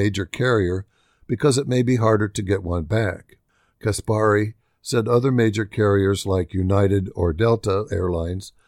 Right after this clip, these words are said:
didn't bid because they do not have enough pilots to fly their planes, especially to smaller communities.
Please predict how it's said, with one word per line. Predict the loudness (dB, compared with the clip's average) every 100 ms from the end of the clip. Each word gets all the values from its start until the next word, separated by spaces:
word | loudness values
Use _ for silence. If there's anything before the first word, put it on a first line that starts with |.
| _ _ -2
didn't | 0 0 0
bid | 4 4 2 -4 -8
because | -6 -2 -2
they | 0 0
do | 0
not | 0 -2 -2
have | 0 0 0
enough | 0 -2 -4
pilots | -4 -2 -2 -4 -8 -18 _ _
to | -8
fly | -2 0 0
their | 0 -4
planes, | -2 0 0 -2 -10 -20 _ _ _ _ _
especially | -2 -2 0 -2 0 -2 -2
to | -4
smaller | -4 -2 0 -2
communities. | -4 -4 -2 0 0 -2 -8 -12 -18